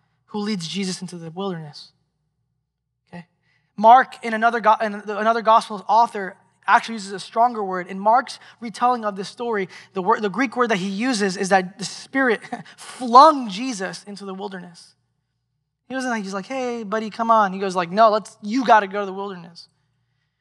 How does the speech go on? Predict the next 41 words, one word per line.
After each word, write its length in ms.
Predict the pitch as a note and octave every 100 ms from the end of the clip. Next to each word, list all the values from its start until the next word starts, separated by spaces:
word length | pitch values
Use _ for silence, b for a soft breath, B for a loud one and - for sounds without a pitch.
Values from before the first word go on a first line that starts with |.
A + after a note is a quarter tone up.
| _
So 120 | G#3
there's 100 | G#3
some 100 | A3
agency 520 | B3+ C#4 A3+ G#3+ G3+ F#3
there, 360 | E3+ - D#3 _ _ -
some 200 | A3 G3
purpose 340 | B3+ A#3+ A3+
behind 380 | - G3 A3 G3+
why 120 | G3
Jesus 340 | F3 A#3+ A3
needs 100 | G#3+ G3+
to 60 |
go 200 | F#3 G#3+
into 160 | G3+ F#3+
the 80 | F#3
wilderness. 460 | G#3 G3+ F#3 E3+ - B B B B B -
And 80 | C#4+
as 80 | C#4
I 80 |
read 240 | C4+ D#4 D#4
this 180 | D4+ -
text, 460 | A#3+ D4 - - -
and 120 | A3+
I've, 100 | A3+
I've 220 | A3+ G3
read 140 | B3+ C#4+
it 100 | - -
time 300 | - B3+ C4+
and 80 | B3
time 160 | B3 A#3
again, 300 | G3+ B3+ B3
I 40 |
had 120 | G#3+
to 120 | B3 G#3+
ask 260 | C4+ B3+
myself, 340 | A#3 - F#3 E3 F#3
why 320 | A#3+ D4+ F4
would 240 | C#4+ A3
the 60 | G3+
Spirit 600 | - - - C#4+ C4 G3 B B
lead 560 | G3 C4 D4 D4+ D4+